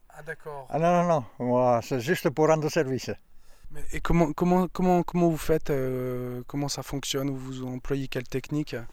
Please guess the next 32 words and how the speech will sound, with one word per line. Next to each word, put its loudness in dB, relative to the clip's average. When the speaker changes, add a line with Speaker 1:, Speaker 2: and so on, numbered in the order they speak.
Speaker 2:
Oh, 6
mais, 0
vous -4
voyez, -2
le, 0
ce, -6
le, 0
ce 2
que 4
j'ai. 6
Voilà. -4
Voilà, 2
et -2
ça. 0
Speaker 1:
Alors, -4
c'est 2
quoi, 6
ça, 2
ce 0
que -2
vous -2
tenez 2
à 4
la 6
Speaker 2:
Euh, 6
Speaker 1:
main 4
Speaker 2:
c'est 10
une 6
Speaker 1:
gauche, 6
là ? 6
Speaker 2:
montre 0
ancienne. 2